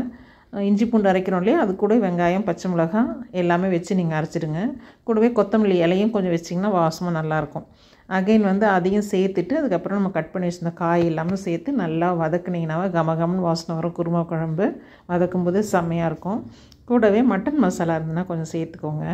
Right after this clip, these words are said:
கறி குழம்பு ஃபீல் கிடைக்கும் நமக்கு அந்த குருமா குழம்பு. அதனால கொஞ்சமா மட்டன் மசாலா,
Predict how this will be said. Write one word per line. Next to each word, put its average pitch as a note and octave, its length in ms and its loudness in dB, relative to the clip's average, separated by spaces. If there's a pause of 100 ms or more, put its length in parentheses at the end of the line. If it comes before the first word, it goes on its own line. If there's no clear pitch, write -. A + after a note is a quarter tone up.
(460)
கறி F3 240 -2
குழம்பு E3+ 340 0
ஃபீல் F3+ 240 -6
கிடைக்கும் D#3 360 -4
நமக்கு D#3 240 -6
அந்த C#3+ 120 -6
குருமா E3 300 -4
குழம்பு. D3+ 420 -6
அதனால E3+ 380 -4
கொஞ்சமா F#3+ 460 -2
மட்டன் E3+ 320 -2
மசாலா, E3+ 380 -2